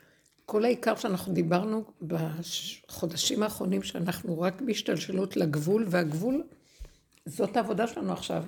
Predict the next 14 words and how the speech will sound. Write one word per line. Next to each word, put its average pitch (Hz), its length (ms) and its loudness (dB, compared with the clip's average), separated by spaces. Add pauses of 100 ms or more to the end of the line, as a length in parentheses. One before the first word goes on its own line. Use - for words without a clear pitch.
אדם 202 380 2
גבולי 214 460 4
הוא 208 200 2
אוטיסט, 208 580 2
הוא 262 120 2
לא 302 140 6
מעניין 392 260 4
אותו. 415 320 -4 (1080)
הגבול 214 500 6
מכתיב 208 420 0
לו. 165 100 -2 (600)
מהגבול 202 580 6 (840)
באה 220 220 4
הסיבה 226 580 4